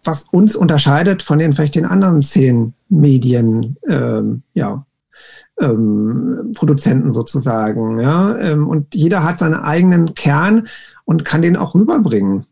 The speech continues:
Ähm, und lass die Leute für dich sprechen, ja? Also, es ist halt, wie du schon am Anfang schon gesagt hast, ein Podcast soll Spaß machen, aber ein Stück weit, ähm,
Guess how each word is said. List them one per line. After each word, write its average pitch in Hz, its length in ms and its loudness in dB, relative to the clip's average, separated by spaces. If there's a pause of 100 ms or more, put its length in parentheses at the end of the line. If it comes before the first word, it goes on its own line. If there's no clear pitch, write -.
(180)
Ähm, 139 440 4
und 147 180 0
lass 160 200 -2
die 190 120 2
Leute 220 580 2 (200)
für - 160 -2
dich 139 160 2
sprechen, 127 600 0 (380)
ja? 156 360 0 (400)
Also, 160 440 -2 (580)
es 156 140 -2
ist 196 180 -2
halt, 180 260 -2 (240)
wie 165 80 0
du 220 80 4
schon 185 140 2
am 180 60 0
Anfang 175 200 2
schon 170 160 2
gesagt 190 240 2
hast, 196 200 -2
ein 143 160 0
Podcast 175 380 -4
soll 139 100 2
Spaß 156 360 -2
machen, 214 220 4
aber 156 360 -2 (400)
ein 180 260 0
Stück 208 320 -2
weit, 185 260 0 (680)
ähm, 151 680 2